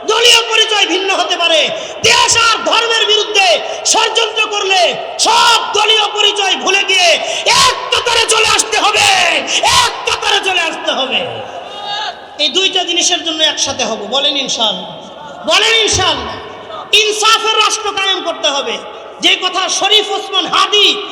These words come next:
রহিমাহুল্লাহ বইলে গিয়েছিলেন, ওনার কথা বললে অনেকেই বলে রাজনৈতিক বক্তব্য। এটা রাজনৈতিক বক্তব্য না। এই যে মাওলানা স্লোগান দিয়েছে, "দিল্লি না ঢাকা",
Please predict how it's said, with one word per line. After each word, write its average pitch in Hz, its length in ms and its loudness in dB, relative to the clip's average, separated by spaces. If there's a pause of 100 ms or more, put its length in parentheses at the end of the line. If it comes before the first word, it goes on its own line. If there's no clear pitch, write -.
(160)
রহিমাহুল্লাহ 392 720 0
বইলে 370 280 2
গিয়েছিলেন, 302 540 0 (300)
ওনার 370 340 0
কথা 349 200 -2
বললে 339 240 -2
অনেকেই 330 380 -2
বলে 311 200 -2
রাজনৈতিক 311 560 -4
বক্তব্য। 277 680 -6 (140)
এটা 349 180 0
রাজনৈতিক 415 600 0
বক্তব্য 403 400 -4
না। 349 340 -2 (340)
এই 381 100 4
যে 403 100 0
মাওলানা 403 380 0
স্লোগান 381 400 -2
দিয়েছে, 359 320 0
"দিল্লি 370 440 0
না 370 160 2
ঢাকা", 320 520 0